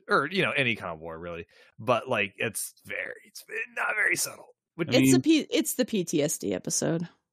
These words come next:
Speaker 1: It's good, though. I like this
Speaker 2: the
Speaker 1: episode a lot.
Speaker 2: guy is, uh, he kinda looks like Rambo, but he's not as big and jacked, so.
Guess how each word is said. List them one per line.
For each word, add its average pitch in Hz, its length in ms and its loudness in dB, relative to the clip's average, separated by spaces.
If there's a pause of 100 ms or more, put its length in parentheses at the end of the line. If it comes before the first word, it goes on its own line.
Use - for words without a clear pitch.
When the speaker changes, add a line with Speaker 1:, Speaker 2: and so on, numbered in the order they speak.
Speaker 1:
It's 196 200 4
good, 107 200 0
though. - 160 -16 (100)
I 110 60 0
like 98 180 -2
this 92 100 -16
Speaker 2:
the 101 60 -6
Speaker 1:
episode - 160 0
a 165 40 6
lot. 160 360 4
Speaker 2:
guy - 80 -20 (720)
is, 107 480 2
uh, 92 400 4
he 139 80 -4
kinda 196 400 4
looks 104 300 2
like 90 260 0
Rambo, 85 400 2
but 78 160 -2
he's 82 180 -4
not 85 240 2
as 78 200 -4
big 73 280 -6
and 71 140 -8
jacked, - 460 -4
so. 67 320 -6